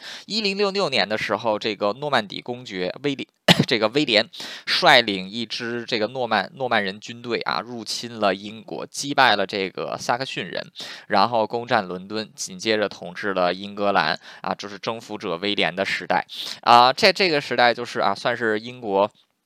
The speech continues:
也是历史上很重要的一个事件啊。威廉一世在一，一零八七年驾崩之后呢，是他的儿子威廉二世啊，紧接着呢就是亨利一世。亨利一世其实就是征服者威廉的儿子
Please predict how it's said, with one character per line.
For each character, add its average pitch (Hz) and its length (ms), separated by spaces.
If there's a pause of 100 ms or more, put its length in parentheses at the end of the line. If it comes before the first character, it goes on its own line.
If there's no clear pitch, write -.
(420)
也 104 120
是 123 120
历 123 100
史 110 140
上 107 120
很 98 160
重 110 160
要 95 140
的 90 80
一 95 140
个 104 80
事 - 200
件 113 220 (380)
啊。 135 260
威 190 180
廉 165 240
一 175 160
世 131 400
在 120 220
一， 123 280
一 135 120
零 120 160
八 127 160
七 - 220
年 107 180
驾 107 220
崩 113 200
之 117 200
后 117 220
呢， 92 120
是 - 140
他 110 120
的 107 100
儿 92 220
子 104 260
威 107 180
廉 98 180
二 107 300
世 - 280 (280)
啊， 120 120
紧 107 220
接 143 160
着 151 140
呢 104 160 (100)
就 101 180
是 92 280
亨 107 320
利 104 80
一 90 360
世。 - 300
亨 117 240
利 113 80
一 101 300
世 101 200
其 - 220
实 101 140
就 95 160
是 90 240
征 104 200
服 98 200
者 87 260
威 92 100
廉 85 280
的 82 320
儿 71 180
子 101 180